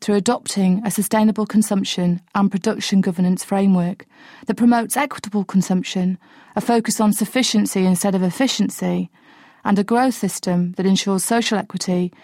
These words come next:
ecological balance, and economic sufficiency. So what has all this got to do with design? At the core of sustainable production and consumption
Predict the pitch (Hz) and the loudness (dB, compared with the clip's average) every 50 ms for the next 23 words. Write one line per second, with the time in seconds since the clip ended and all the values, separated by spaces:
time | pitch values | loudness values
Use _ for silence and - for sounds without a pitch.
0 | - _ _ - 226 240 - 233 214 202 175 180 - - 175 - 180 175 175 175 | -20 _ _ 0 0 2 2 2 2 2 0 -2 -4 -4 -4 -2 -2 0 0 2
1 | 175 180 - - - - _ _ _ _ _ - - 196 185 196 190 - - 185 | 0 0 -2 -4 -8 -14 _ _ _ _ _ -4 0 0 2 0 0 0 0 0
2 | 180 175 180 180 - - - - 196 180 - 190 180 - - - 180 180 180 170 | 2 0 0 -2 -6 -8 -6 -4 -4 -2 -2 -2 -2 -4 -4 -6 -6 -4 -4 -6
3 | - _ _ _ _ _ _ _ _ _ _ _ _ _ - - - - - - | -8 _ _ _ _ _ _ _ _ _ _ _ _ _ -20 -20 -20 -20 -20 -20
4 | _ _ _ _ _ _ _ _ - - - 285 311 359 302 220 220 - - - | _ _ _ _ _ _ _ _ -6 0 2 4 4 4 4 2 0 -4 -10 -16
5 | - - _ - 220 196 214 240 233 226 202 196 175 156 - - - - - 202 | -18 -14 _ -4 -2 0 2 2 2 2 2 0 0 -2 -4 -6 -8 -8 -6 -6
6 | - - - 175 - 190 175 165 170 - - - - 190 185 185 180 175 170 170 | -6 -4 -4 -4 0 0 0 0 -2 -4 -6 -6 -2 0 0 2 2 2 0 0
7 | 165 - _ _ _ _ _ _ _ _ _ - - - _ _ - - _ - | -2 -6 _ _ _ _ _ _ _ _ _ -20 -20 -20 _ _ -20 -20 _ -6
8 | - - 247 269 - - 359 381 359 330 277 - 240 220 - 226 214 208 202 - | -4 -2 -2 -2 0 0 2 2 2 2 0 -2 -2 -2 0 2 2 2 2 0
9 | 196 - - 175 196 196 190 208 - - 190 185 170 190 180 - - 180 180 180 | -2 -2 -2 -2 -2 -2 -4 -4 0 0 2 2 4 2 2 2 0 -2 -2 -2
10 | - - 190 175 180 180 | -2 -2 0 0 0 -2